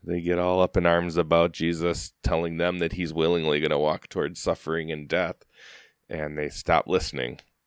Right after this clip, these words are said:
They don't hear him say, "And three days later, I'll rise from the dead." Um, and so they get up,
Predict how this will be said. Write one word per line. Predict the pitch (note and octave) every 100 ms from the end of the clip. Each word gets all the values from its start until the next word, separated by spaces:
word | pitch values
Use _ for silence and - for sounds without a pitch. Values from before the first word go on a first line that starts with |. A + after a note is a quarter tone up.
| _
They | - -
don't | C#2 -
hear | - E2 D#2
him | E2 D2 C#2
say, | - D#2 D2+
"And | D2+ C2+ -
three | - - F#2
days | F#2 F2 E2
later, | E2+ E2+
I'll | E2 D#2+
rise | D#2+ C#2+ D#2 -
from | E2+ C#2
the |
dead." | D#2 E2+ F2 E2+ - - - - _
Um, | - - C#2+ C2+ _ _
and | E2 D#2 D2+
so | -
they | D#2 D#2
get | D2+
up, | E2